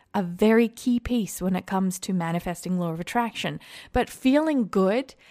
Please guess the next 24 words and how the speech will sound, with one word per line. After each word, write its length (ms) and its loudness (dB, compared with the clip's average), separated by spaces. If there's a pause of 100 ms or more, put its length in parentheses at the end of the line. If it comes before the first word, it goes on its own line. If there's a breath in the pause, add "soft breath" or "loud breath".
(160 loud breath)
and 240 0
pretending 800 -2
and 140 -4
faking 520 -2
it 160 -8
till 240 -2
you 200 2
make 380 0
it 200 -6
is 200 2
not 340 -2
the 60 -6
path. 540 -12 (640)
You 140 -2
don't 240 2
fake 260 -2
until 240 -2
you 140 -2
make 320 -6
it. 220 -10 (400 loud breath)
You 180 6
explore, 1040 0
you 320 0
experience, 1400 -4